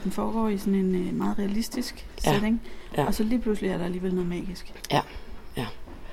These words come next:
Speaker 2: Og så er der Lea Letens, øh, illustrationer, som der passer vanvittigt godt ind i det
Speaker 1: Virkelig,
Speaker 2: her
Speaker 1: virkelig
Speaker 2: univers.
Speaker 1: fin. Den er meget smuk.
Speaker 2: Det er også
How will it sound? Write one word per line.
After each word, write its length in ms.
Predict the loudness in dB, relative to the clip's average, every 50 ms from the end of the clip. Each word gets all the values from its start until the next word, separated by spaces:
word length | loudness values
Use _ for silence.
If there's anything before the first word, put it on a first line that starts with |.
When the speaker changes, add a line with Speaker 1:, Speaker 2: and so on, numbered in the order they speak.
| -10 -10 -12 -12 -12 -8 -4
Speaker 2:
Og 80 | -2 0
så 100 | 2 2
er 20 |
der 280 | 2 2 2 2 2 2
Lea 180 | 2 2 2
Letens, 720 | 2 0 0 2 2 4 4 2 2 0 -2 -2 -4 -2 -2
øh, 180 | -2 -2 -2 -2 -2
illustrationer, 580 | -2 -2 -4 -2 0 0 0 2 2 0 -2 -4 -6 -8 -10 -12 -12 -12 -12 -12 -12 -12
som 180 | -10 -6 -6 -6
der 80 | -4
passer 560 | -4 -4 -4 -4 -4 -4 -4 -4 -4 -4 -4 -2
vanvittigt 400 | -2 -2 0 -2 -2 -2 -2 -4
godt 240 | -4 -4 -6 -8 -8
ind 100 | -6 -4
i 40 | -2
det 60 | 0 0
Speaker 1:
Virkelig, 80 | 0
Speaker 2:
her 100 | 0 -2
Speaker 1:
virkelig 220 | 0 0 0 0 -2
Speaker 2:
univers. 180 | -2 -4 -4 -6 -6
Speaker 1:
fin. 80 | -8 -10 -10 -8 -8
Den 80 | -8
er 40 | -6
meget 220 | -6 -8 -8 -10 -12 -12
smuk. 120 | -12 -12 -12 -12 -12 -14 -14 -16 -16 -16 -14 -14 -14 -14 -16 -16 -16 -14 -8 -2
Speaker 2:
Det 60 | 2 2
er 20 |
også 140 | 4 4